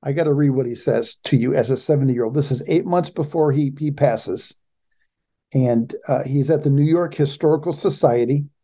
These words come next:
commemorating Washington's birthday. This is February twenty-third, eighteen fifty-two. And his address is entitled The Dignity and Importance of History.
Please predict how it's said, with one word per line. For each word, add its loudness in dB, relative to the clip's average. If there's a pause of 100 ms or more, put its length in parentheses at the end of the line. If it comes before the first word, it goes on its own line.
(580)
commemorating 2
Washington's -2
birthday. -2 (680)
This -4
is 0 (180)
February 0
twenty-third, -2 (1080)
eighteen 2
fifty-two. 0 (760)
And 0
his 2 (180)
address 0
is 0
entitled 0 (580)
The 2
Dignity 0
and 2
Importance -2
of 0
History. 4